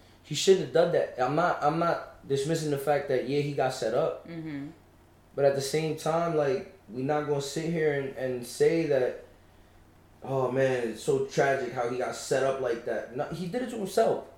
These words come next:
Speaker 2: But I feel like if Homeboy didn't come out saying that he gave the address out,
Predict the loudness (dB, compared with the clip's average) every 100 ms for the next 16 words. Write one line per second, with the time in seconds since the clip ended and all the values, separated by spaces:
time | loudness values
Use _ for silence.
0 | -20 -20 -20 -20 -20 -20 -20 -20 -20 -20
1 | -6 0 0 0 -2 0 0 -2 -4 -8
2 | -2 -2 0 -2 2 2 2 -4 -8 -8
3 | -6 -6 -8 -8 -6 -4 -4 -6 -10 -8
4 | -6 -6 -6 -8 -8 -8 -8 -8 -8 -8
5 | -10